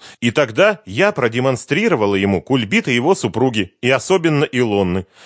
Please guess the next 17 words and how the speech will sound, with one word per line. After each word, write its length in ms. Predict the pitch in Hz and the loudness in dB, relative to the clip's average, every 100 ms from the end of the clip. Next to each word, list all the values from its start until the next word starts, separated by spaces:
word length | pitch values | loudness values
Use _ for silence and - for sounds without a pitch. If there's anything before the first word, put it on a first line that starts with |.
| - - | -20 -10
Можете 480 | 87 170 254 202 101 | 2 4 4 0 -6
себе 280 | - 95 85 | -10 -8 -8
представить, 680 | - 127 - - 147 90 - | -4 -6 -6 -2 -2 0 -4
что 260 | - 185 | -2 2
они 200 | 123 101 | 2 2
там 200 | 92 117 | 0 -2
вытворяли?" 720 | 90 123 117 160 156 85 71 - _ _ _ | -2 -2 0 2 2 -2 -6 -18 _ _ _
"Не 320 | 65 71 80 101 | -16 -6 0 2
могу", 380 | 123 131 87 - | 2 0 -4 -6
возразил 600 | 69 78 87 92 90 71 | -12 -8 -4 -4 -6 -8
Дронго. 460 | 90 90 71 67 - _ _ _ _ _ _ | -6 -4 -6 -12 -18 _ _ _ _ _ _
"Мне 300 | 67 82 101 | -8 -2 -2
кажется, 400 | 107 98 110 110 | 0 -2 -2 -2
это 260 | 95 98 123 | -2 -2 -2
их 200 | 104 135 | -2 -2
личное 480 | 156 - 82 71 | -4 -4 -8 -10
дело. 420 | 71 87 69 62 | -8 -8 -8 -12